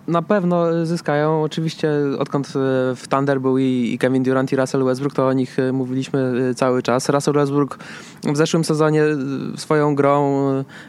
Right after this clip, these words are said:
parciem, e, po M V P też sprawił, że o, o Thunder nikt nie zapominał, chociaż rzeczywiście, mm, zawodnikom, e, raczej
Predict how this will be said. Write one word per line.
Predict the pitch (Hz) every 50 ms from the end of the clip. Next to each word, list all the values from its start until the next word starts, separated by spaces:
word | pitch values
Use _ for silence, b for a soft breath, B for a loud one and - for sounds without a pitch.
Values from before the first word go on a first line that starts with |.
| B -
parciem, | 143 143 147 139 - 147 143 143 139
e, | 135 139 135 135 135 135 131 131 135 131 127 -
po | 143 143 139 -
M | - 151 151 143
V | 131 143 143
P | 131 - 151 156 143 131
też | - 147 139 135 - - 147 143
sprawił, | - - - 143 135 135 143 139
że | - 147 143 143
o, | 139 139 139 139 139 139 135 135 135 -
o | - 143
Thunder | 143 - 147 143 139 143 143 143 143 143 143
nikt | 147 147 - -
nie | 160 143
zapominał, | 151 143 143 156 139 139 135 135 139 151 151
chociaż | - 156 - 165 151
rzeczywiście, | 147 156 151 - 180 165 185 185 - - 139 131 B B B B B B B B B
mm, | 143 143 143 143 139 110 - - -
zawodnikom, | 135 151 156 151 151 151 151 156 151 - 156 147 156 151
e, | 151 151 151 151 151 151 156 156 151 B B B B B B B B B -
raczej | 147 151 156 143 - - 151 151 151 151 147 143 147 147 151